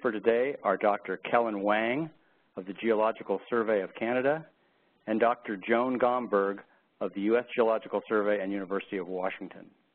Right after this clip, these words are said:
This webinar series addresses a key question. Is the West Coast ready for a nine point oh magnitude earthquake followed by a large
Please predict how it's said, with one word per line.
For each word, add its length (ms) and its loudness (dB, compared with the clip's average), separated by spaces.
This 180 0
webinar 380 2
series 320 2
addresses 500 2
a 160 0
key 100 4
question. 600 0
Is 220 4
the 80 4
West 340 2
Coast 260 2
ready 400 2
for 120 6
a 60 2
nine 280 2
point 240 4
oh 140 2
magnitude 560 2
earthquake 540 2
followed 360 4
by 120 6
a 100 2
large 240 2